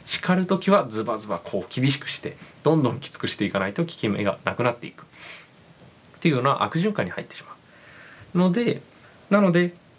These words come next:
もしかしたら皆さんも本当は褒め上手なのに、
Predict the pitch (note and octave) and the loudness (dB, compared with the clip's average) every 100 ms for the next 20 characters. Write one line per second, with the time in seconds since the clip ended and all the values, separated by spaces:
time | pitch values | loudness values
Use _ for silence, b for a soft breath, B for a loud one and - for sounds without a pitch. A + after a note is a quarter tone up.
0 | - G3 A3+ A#3 - G#2+ F#2 A#2 C3+ A#2 | 0 2 2 0 2 2 2 0 0 -2
1 | E2 C3 F3+ G#3+ G3+ - C3 F#3+ A3 A3 | 0 2 2 4 2 2 2 4 4 2
2 | B2 F2 E2+ F2+ D#3+ C#3+ | 2 2 0 2 4 4